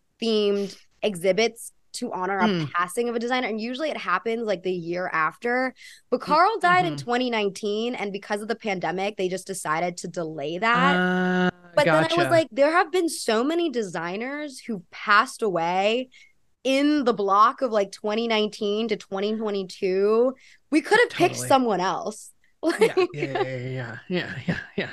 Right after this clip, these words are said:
Speaker 1: But you did a
Speaker 2: I
Speaker 1: really
Speaker 2: believe that.
Speaker 1: good episode, um, or w-, it was, like, two episodes on Carl that I
Speaker 2: We
Speaker 1: really
Speaker 2: did, yeah, we did an
Speaker 1: Yeah.
Speaker 2: episode on the Karl Lagerfeld diet, which is a real mind blower of a diet.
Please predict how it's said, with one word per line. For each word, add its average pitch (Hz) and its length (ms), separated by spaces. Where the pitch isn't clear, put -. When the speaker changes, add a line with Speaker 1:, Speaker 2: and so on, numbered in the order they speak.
Speaker 1:
But 302 100
you 359 80
did 539 180
a - 40
Speaker 2:
I 277 40
Speaker 1:
really 269 100
Speaker 2:
believe 185 140
that. 202 280
Speaker 1:
good - 120
episode, 185 680
um, 170 380
or 208 180
w-, 247 220
it - 60
was, 294 120
like, 359 120
two 277 180
episodes 180 400
on 165 120
Carl 151 520
that - 100
I - 20
Speaker 2:
We 269 120
Speaker 1:
really 269 40
Speaker 2:
did, 330 280
yeah, 262 220
we 226 180
did 277 180
an 294 100
Speaker 1:
Yeah. 269 80
Speaker 2:
episode 269 400
on 247 140
the 226 100
Karl 226 500
Lagerfeld 208 760
diet, 185 600
which 180 260
is 160 420
a 226 120
real 262 320
mind 233 360
blower 175 340
of 151 100
a 160 60
diet. 107 400